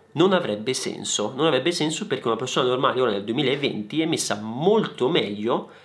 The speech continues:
rispetto a una persona ricca del, mm, dell'inizio del millenovecento. Potevi essere la persona più ricca e potente, ma non avevi a disposizione la tecnologia che oggi ti consente di fare tante cose.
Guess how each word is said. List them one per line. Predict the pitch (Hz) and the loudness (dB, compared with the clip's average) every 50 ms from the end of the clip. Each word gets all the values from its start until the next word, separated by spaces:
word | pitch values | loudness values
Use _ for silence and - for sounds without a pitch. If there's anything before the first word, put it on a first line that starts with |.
| - - - | -20 -12 -4
rispetto | - 143 - - 131 110 - - 135 | -4 -4 0 0 0 0 0 2 2
a | 139 | 2
una | 123 113 | 2 2
persona | 117 123 - - - - 143 110 110 123 | 0 -2 -4 -2 0 0 2 2 2 0
ricca | - 190 - - - - - 101 101 - - - - - - | -2 -2 -6 -12 -12 -6 -6 -6 -6 -6 -10 -20 -20 -20 -10
del, | 117 107 113 104 101 101 104 104 104 104 - - - | -2 0 2 2 2 2 2 4 4 2 2 -2 -6
mm, | 107 104 104 104 104 101 | -6 -4 -4 -4 -4 -2
dell'inizio | 101 110 104 110 120 113 107 107 - - 110 | -2 0 0 2 2 0 0 0 -2 -2 0
del | 104 | 0
millenovecento. | 107 107 107 104 104 98 92 101 98 - - 107 - - - - 98 90 - - | 0 0 0 0 0 0 -2 -4 -4 -4 -4 -4 -6 -8 -10 -10 -10 -10 -6 -4
Potevi | - - 120 117 | -2 0 2 2
essere | 117 117 - 107 | 2 2 2 0
la | 104 | 0
persona | - 113 110 - 151 135 104 | -2 -2 -4 -2 0 0 -2
più | - - 113 104 | -2 -4 -10 -6
ricca | - 139 196 185 - - - - - - | -2 -2 -2 -2 -4 -8 -8 -6 -6 -6
e | - - - | -8 -8 -6
potente, | - 151 156 - 120 101 92 101 98 - 147 - - - - - - - - - - | -4 -4 0 0 0 0 0 -2 -2 -2 -2 -2 -2 -8 -16 -20 -20 -20 -20 -12 -8
ma | 127 135 156 196 226 - - - - | -4 2 4 4 4 4 0 -4 -6
non | - 123 135 151 | -2 2 2 4
avevi | 165 170 160 | 4 4 4
a | 127 | 2
disposizione | 120 120 - 139 160 196 196 - 139 | 2 2 0 0 0 2 2 2 2
la | 147 127 117 | 2 0 -2
tecnologia | - - - - 123 123 131 151 139 123 107 107 110 113 127 156 - - - - | -6 -8 -4 -2 0 0 0 -2 -4 -4 -2 0 0 0 0 0 -2 -10 -20 -10
che | - - 143 | -2 2 4
oggi | 127 101 101 107 107 - 123 123 | 4 4 4 0 -2 -6 -8 -8
ti | - - | -8 -8
consente | - - 131 127 - - 101 104 101 - 139 | -6 -4 -2 -2 -2 -2 -2 -4 -4 -4 -4
di | 131 113 | -6 -6
fare | 117 - 101 104 120 - | -8 -8 -4 -4 -4 -4
tante | - 175 120 120 117 127 - | -4 -8 -8 -8 -8 -6 0
cose. | - 139 123 - - 107 107 107 | 2 2 2 2 0 -8 -8 -10